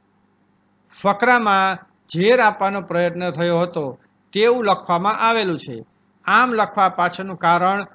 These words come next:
શું હશે? તો મીરાબાઈને તેમની કૃષ્ણ ભક્તિના લીધે ઝેર આપવાનો પ્રયત્ન થયો હતો, પણ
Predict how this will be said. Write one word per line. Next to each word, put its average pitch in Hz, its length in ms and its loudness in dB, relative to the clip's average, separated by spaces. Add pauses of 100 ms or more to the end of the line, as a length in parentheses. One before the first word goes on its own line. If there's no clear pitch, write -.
(160)
શું 214 640 0
હશે? 175 460 -2 (680)
તો 185 220 -2
મીરાબાઈને 202 800 2
તેમની 190 320 -6
કૃષ્ણ 180 340 -8
ભક્તિના 190 480 -6
લીધે 170 500 -2 (320)
ઝેર 190 320 2
આપવાનો 190 400 0
પ્રયત્ન 170 440 -4
થયો 170 540 -4 (100)
હતો, 190 400 -2 (360)
પણ 214 320 2